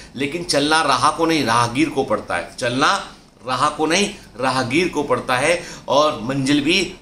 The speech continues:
राह को नहीं मिलती है, राहगीर को मिलती है, ठीक है। तो इसलिए आपकी life में गुरु का बड़ा importance है। तो चलो एक छोटी सी कहानी सुनाते हैं इस पर हम आपको, कि पुरानी कहानी है,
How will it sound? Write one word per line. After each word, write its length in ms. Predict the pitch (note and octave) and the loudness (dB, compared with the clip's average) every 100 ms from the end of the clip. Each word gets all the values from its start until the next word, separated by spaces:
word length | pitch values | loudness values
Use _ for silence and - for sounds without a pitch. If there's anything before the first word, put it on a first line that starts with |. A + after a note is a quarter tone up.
| G#2+ | -4
राह 300 | B2+ B2 C#3 | -2 0 0
को 160 | C3 | -2
नहीं 200 | A#2+ C#3 | -4 -2
मिलती 280 | D#3 C#3+ C#3 | -2 -2 0
है, 140 | E3 F3 - - | 0 0 -4 -8
राहगीर 460 | B2 B2+ G#2+ B2 E3 | -4 -4 -2 0 0
को 140 | B2+ | 0
मिलती 360 | A2 G#2 F#2+ F#2+ | -2 -4 -6 -14
है, 100 | F#2 - | -14 -16
ठीक 160 | B2+ | -10
है। 60 | D3 - - - _ _ _ _ _ _ _ _ _ - - | -10 -10 -16 -20 _ _ _ _ _ _ _ _ _ -20 -12
तो 100 | G3 | -2
इसलिए 540 | G3+ G#3 G#3 A3 A3+ - - | -2 0 0 0 -2 -12 -4
आपकी 1000 | A#2 D3+ F#3 - - - _ _ - E3 B2+ | 0 2 0 -6 -14 -20 _ _ -14 -8 0
life 320 | C3 C#3 - | 0 0 -4
में 160 | F3+ | -6
गुरु 180 | B2+ C#3 | -2 -2
का 120 | C#3+ | 0
बड़ा 240 | E3 B2+ C3 | 2 4 4
importance 580 | A#2 A2+ A2+ A#2 G#2+ A2 | 0 -2 -4 -4 -6 -6
है। 60 | |
तो 140 | - - | -8 -4
चलो 220 | E3+ F3+ | 0 2
एक 140 | F3 | 0
छोटी 220 | E3 E3 | -4 -4
सी 120 | E3+ E3+ | -2 -2
कहानी 380 | C#3+ C3+ C#3+ | -2 0 -2
सुनाते 320 | C#3+ C#3+ B2+ C3+ | 0 0 2 0
हैं 80 | |
इस 60 | B2+ | -2
पर 160 | - B2 | 0 2
हम 80 | |
आपको, 240 | A#2+ - A2 | 2 0 -8
कि 160 | - | -8
पुरानी 360 | C3+ C#3 C#3 E3 | -6 0 0 0
कहानी 380 | C3+ C3+ C#3 | 0 0 2
है, 80 | D#3 | 0